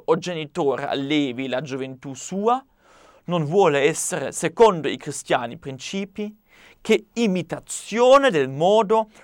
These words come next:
col quale Dio alleva gli uomini per la pietà, ovvero una applicazione o, mi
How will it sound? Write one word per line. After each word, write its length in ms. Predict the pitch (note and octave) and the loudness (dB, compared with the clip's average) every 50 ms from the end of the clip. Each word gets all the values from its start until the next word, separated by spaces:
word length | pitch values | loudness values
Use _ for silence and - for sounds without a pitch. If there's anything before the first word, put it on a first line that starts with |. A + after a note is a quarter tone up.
| _ | _
col 260 | _ - E3+ D#3 C3+ - | _ 0 0 0 0 0
quale 500 | - E3+ F#3+ F#3 F3+ D#3 C#3 C3 C3 C#3+ | 0 2 4 4 6 4 4 2 0 -2
Dio 640 | D#3+ B3+ D4+ D#4+ C#4 A3+ F3 D3 C#3 B2+ - - - _ _ _ _ _ | 2 2 2 4 2 2 2 2 2 0 0 -4 -12 _ _ _ _ _
alleva 640 | - D3 D3+ D3 D3+ D3+ D3 C#3 C3 B2+ C3 B2+ - - | 0 2 2 4 4 4 4 4 0 -2 -4 -8 -10 -12
gli 320 | - F2+ F2+ D3 D#3+ - - _ | -16 -12 -8 -8 -8 -8 -8 _
uomini 640 | - E3 D#3 D3 C#3 C#3 C#3 C3+ C3+ C3 C3+ B2+ - - _ _ | -8 -4 -2 0 0 0 -2 -4 -8 -10 -12 -12 -14 -18 _ _
per 180 | _ E3+ D3+ C#3+ | _ -4 -2 -2
la 120 | C3+ C3+ | -2 -4
pietà, 460 | C3+ - C3+ C3+ E3 - C3 C3+ F#3 - _ _ _ _ _ _ _ _ _ _ _ _ _ - - - _ _ | -6 -6 -8 -8 -4 0 0 0 0 0 _ _ _ _ _ _ _ _ _ _ _ _ _ -20 -20 -20 _ _
ovvero 540 | F3+ E3 D3 F3+ F3+ E3 C#3 B2 B2+ C3 - | -2 0 2 4 4 4 4 2 -2 -6 -4
una 220 | F#3+ E3+ D3+ D3+ C#3+ | -2 -2 -2 -2 -2
applicazione 1120 | - E3 - - - D3 - - C3+ - - - - - E3 E3 F3 F#3 G3+ A3+ D4 E4 _ _ _ _ _ _ _ _ _ _ _ | -2 -4 -4 -4 -8 -8 -8 -10 -14 -14 -16 -16 -10 -6 -2 -2 -2 -2 -2 -4 -8 -12 _ _ _ _ _ _ _ _ _ _ _
o, 260 | - E3 G3+ B3+ D#4 _ _ _ _ _ _ _ _ _ _ _ _ _ _ | 2 4 4 2 0 _ _ _ _ _ _ _ _ _ _ _ _ _ _
mi 260 | - D3 E3 D#3+ - | -6 -6 -6 -6 -6